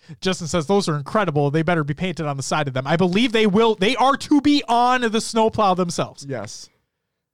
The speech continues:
Speaker 1: So, there you go. They, I, I can't believe, when I saw this, I'm like, "Is this real? Or is this, like, just another joke?" And they said, "No, it's a re-, a legit thing." And I'm like, "Our state's amazing."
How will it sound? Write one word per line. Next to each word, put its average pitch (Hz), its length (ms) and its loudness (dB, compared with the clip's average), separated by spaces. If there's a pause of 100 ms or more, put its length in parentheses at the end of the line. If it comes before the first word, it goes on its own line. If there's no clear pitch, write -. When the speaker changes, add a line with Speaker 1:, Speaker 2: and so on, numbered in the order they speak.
(300)
Speaker 1:
So, 123 340 -4 (1160)
there 120 160 -8
you 120 80 -8
go. - 160 -14 (1400)
They, 160 220 -6 (220)
I, 190 140 -2 (200)
I 214 180 0
can't 240 400 -4
believe, 185 320 0
when 180 120 0
I 214 80 0
saw 151 300 0
this, 220 240 -2
I'm 160 140 0
like, 143 300 -2 (460)
"Is 156 100 -8
this 277 180 -2
real? 135 460 -2
Or 151 100 -2
is 151 80 -2
this, 196 160 -2
like, 160 140 -2
just 151 220 -4
another 143 240 -2
joke?" 123 380 -6 (380)
And 175 300 -4
they 185 140 2
said, 175 260 -2
"No, 165 220 2
it's - 320 -2 (220)
a 160 180 0
re-, 147 360 -6
a 165 60 -2
legit 156 500 -2
thing." 135 220 -2
And 131 60 -4
I'm 131 60 -2
like, 165 120 -2
"Our 185 100 2
state's - 300 -8
amazing." 107 420 -10